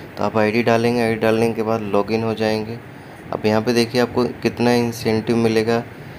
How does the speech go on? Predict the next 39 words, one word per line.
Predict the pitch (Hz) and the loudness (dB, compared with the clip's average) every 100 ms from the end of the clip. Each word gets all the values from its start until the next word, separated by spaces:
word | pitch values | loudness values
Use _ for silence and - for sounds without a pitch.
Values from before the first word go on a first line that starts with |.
| - - | -16 -8
Shift | - - 117 - 120 | -4 0 0 0 -4
detail | 104 104 113 113 113 | -2 0 2 2 0
क्या | - 110 | 0 0
है, | 117 | 0
सारा | 113 104 104 110 | -2 -2 0 0
कुछ | 113 - | -2 -4
आपको | 104 - 107 | -6 -2 0
यहाँ | 107 | 0
पे | 104 | -2
जानकारी | 95 101 98 98 101 | 0 0 0 0 0
मिलेगी। | 107 104 101 104 113 - - - - - - - - | 0 0 0 -2 -6 -12 -16 -16 -16 -16 -16 -10 -2
इस | 123 | 0
application | 120 123 127 123 131 | 2 0 -2 -2 -2
को | 127 | 0
आपको | 123 - 127 127 127 - 110 | -2 -2 -2 -2 -6 -2 2
आईडी | 104 104 120 | 2 2 0
अपनी | 117 117 | 0 -2
डाल | 110 107 107 | 0 0 0
देनी | 110 110 | -2 -2
है। | 113 117 120 - - - - - - - | -4 -6 -10 -14 -16 -18 -18 -18 -16 -2
आईडी | 95 107 117 | 2 2 4
डालने | 120 120 | 4 4
के | 120 | 4
बाद | 120 | 2
देखिए | 117 117 123 | 0 0 0
आपकी | 117 - - | 0 -4 -8
shift | - 123 - 117 | -4 -4 -4 -8
क्या | - 113 | 0 0
है, | 117 | 0
जो | 110 107 | 0 -2
भी | 110 | -2
shift | 117 120 117 | -4 -4 -2
आपने | 110 117 | -2 -2
रखी | 107 101 - | -2 -4 -4
है | 113 | -4
यहाँ | 110 107 | -2 -4
पे | 107 | 0
आ | 104 | 0
जाएगा, | 104 107 107 110 | 0 -2 -2 -4